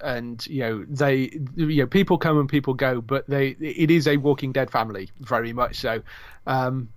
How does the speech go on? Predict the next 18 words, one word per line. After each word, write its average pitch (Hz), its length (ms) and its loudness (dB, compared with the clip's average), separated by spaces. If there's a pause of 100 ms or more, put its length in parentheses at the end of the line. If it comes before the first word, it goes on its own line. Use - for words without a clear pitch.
and 143 580 -2
I, 160 300 2
I 156 120 2
think 214 200 -6
that's 165 300 -2
quite 147 240 2
lovely. 127 340 -4
And, 165 300 -2
and 185 160 -2
you've 196 160 -6
got 190 200 4
people, 151 380 -6
you 139 60 -6
know, 127 80 -6
this 165 200 -4
is 143 100 -8
great, 143 280 2
be-, 143 400 -6